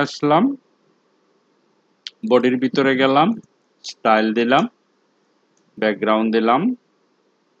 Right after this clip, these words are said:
ধরেন তার কালার দিলাম গ্রিন, ঠিক আছে?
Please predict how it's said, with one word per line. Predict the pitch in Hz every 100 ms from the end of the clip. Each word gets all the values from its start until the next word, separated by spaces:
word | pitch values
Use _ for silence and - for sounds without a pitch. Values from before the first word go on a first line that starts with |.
| _ _ _ _ _ _ _ _ _ _ _ _ _
ধরেন | 156 156 147
তার | 139 127
কালার | 120 113 113 107
দিলাম | 120 160 196 226 - _ _ _ _ 127 110
গ্রিন, | 120 117 90 92 _ _ _ _ _ _ _ _ _ _ _ _ _ _ _ _ _
ঠিক | - 160 180
আছে? | - 131